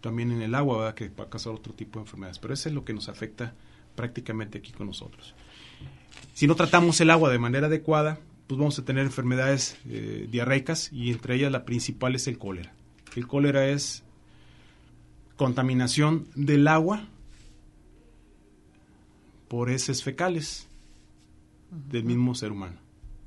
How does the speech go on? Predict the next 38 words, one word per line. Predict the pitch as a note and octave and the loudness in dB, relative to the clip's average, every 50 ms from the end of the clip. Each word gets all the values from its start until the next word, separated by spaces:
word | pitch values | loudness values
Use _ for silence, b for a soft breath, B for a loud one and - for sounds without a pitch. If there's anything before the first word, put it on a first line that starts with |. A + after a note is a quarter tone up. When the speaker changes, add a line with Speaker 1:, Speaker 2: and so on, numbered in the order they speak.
| - - - - - - - - | -20 -20 -20 -20 -20 -20 -20 -18
Speaker 1:
que | - - | -16 -14
está | - - B2 | -10 -6 -4
enfermo, | B2 B2 - D3 C#3+ C#3+ D3 D3+ D3+ D3 - - - - - _ _ _ - - - - - - - _ - - - - - - - - - | -4 -2 0 0 0 2 0 0 -2 -6 -10 -20 -20 -20 -20 _ _ _ -20 -20 -20 -20 -20 -20 -20 _ -20 -20 -20 -20 -20 -20 -20 -20 -18
eh, | - - G#2+ G#2+ - G2+ - - - - - - B B B B B B B B B B B | -16 -14 -12 -12 -12 -12 -12 -14 -14 -14 -16 -18 B B B B B B B B B B B
contamina | - A#2 D#3 B2+ A#2 B2 C3 C#3 | -8 -6 -4 -2 0 2 4 4
el | C#3 C#3+ | 6 6
agua | D3+ D3+ D3 E3+ F3+ - - - - - - - _ _ _ _ - | 6 6 4 2 -4 -6 -14 -20 -20 -20 -20 -20 _ _ _ _ -10
y | - A#2 | -6 -6
la | A#2 A#2 | -4 -4
estamos | - - A#2+ A2+ A2 - | -4 -4 -4 -4 -4 -6
consumiendo | - G2 F#2 - - - G2 F#2+ - - - - | -8 -8 -10 -10 -10 -12 -14 -16 -20 -18 -12 -8
y | C3 | -6
nos | B2+ A#2+ - | -6 -4 -4
causa | - A2+ G#2 - - A#2 A2+ - _ - - - _ _ _ - | -4 -6 -6 -6 -10 -14 -16 -18 _ -20 -20 -20 _ _ _ -14
la | - G#2+ | -12 -12
enfermedad, | G#2+ G#2 - G2 F#2+ F#2 E2+ - - B B B B B B B - | -10 -10 -12 -14 -14 -14 -16 -18 -20 B B B B B B B -16
¿sí? | - - C#3+ | -12 -10 -6
Al | - B2+ B2 | -4 -2 0
igual | A#2+ B2 A#2+ A#2 | 0 0 0 -2
que | - A2 | -4 -6
la | G#2 | -6
amibiasis, | G2+ G2+ G2 G2 B2 C3+ C#3 C#3 - C#3 C#3 B2+ - - - - | -6 -6 -4 -2 0 0 0 0 0 -2 -4 -6 -6 -10 -12 -12
al | G#2 G2+ | -10 -10
igual | G#2 G#2 A2+ A2 A2+ - | -8 -6 -6 -6 -6 -6
que | - G#2 | -8 -10
la | F#2+ F2 | -10 -6
fiebre | - A#2+ A#2 B2 B2 | -6 -6 -4 -4 -4
tifoidea. | B2+ B2 A#2+ C3+ C3+ C3+ C3+ C3+ C3+ C#3 B B B B B B B B B B - - - - _ | -6 -4 -2 0 0 0 0 0 -2 -6 B B B B B B B B B B -20 -20 -20 -20 _
Entonces | - - C#3+ - | -2 0 0 2
nos | C#3+ C3 - C#3 | 0 0 0 0
habla | C3+ C#3 C#3+ C3 | 2 2 0 0
que | - B2+ | 0 -2
nuestra | B2 A#2 - A#2+ A#2+ B2 | -2 -2 -2 0 0 0
agua, | C3+ C#3+ D3 D3 - - - - - - | 2 0 -2 -4 -6 -12 -20 -20 -14 -8
que | B2+ B2 A#2+ B2 | -6 -6 -6 -4
consideramos | - B2 B2 A#2 - - A#2 A#2 A#2+ C3 C#3 C#3 B2+ B2 | -4 -4 -2 -2 -2 -2 -2 0 0 0 0 0 -2 -2
que | - - A#2+ A#2 B2 C3+ | -4 -4 -2 0 0 0
es, | C3+ B2+ - - - - - | -2 -2 -4 -6 -6 -8 -12